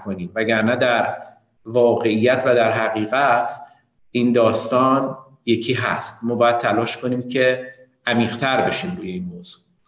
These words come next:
برای خود من راستش، اه، مثالی که این اسم میاره توی ذهنم مثال یک کتاب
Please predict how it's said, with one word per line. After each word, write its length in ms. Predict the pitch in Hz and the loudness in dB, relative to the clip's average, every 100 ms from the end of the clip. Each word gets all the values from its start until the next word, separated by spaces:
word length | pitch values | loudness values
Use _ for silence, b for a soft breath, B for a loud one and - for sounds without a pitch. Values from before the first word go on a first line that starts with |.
| B B - | B B -2
برای 240 | 156 185 | 2 2
خود 300 | 202 180 151 | 2 4 4
من 480 | 147 147 165 156 143 | 4 4 2 2 2
راستش، 640 | 147 147 160 160 - - _ _ _ _ - | 0 2 0 0 -4 -10 _ _ _ _ 0
اه، 160 | 120 120 | 2 4
مثالی 680 | 123 131 - 143 156 165 | 4 2 2 4 4 4
که 220 | - 139 | 2 2
این 360 | 113 117 120 123 | 0 2 -2 0
اسم 320 | 143 143 - | 0 -2 -2
میاره 260 | 117 113 110 | 0 2 2
توی 220 | 110 110 | 0 -2
ذهنم 720 | 107 113 107 120 135 117 117 | 0 -2 0 0 2 2 0
مثال 340 | 113 - 127 | -2 0 0
یک 300 | 131 135 135 | 2 0 -2
کتاب 480 | - 110 135 120 120 | -4 -4 4 4 4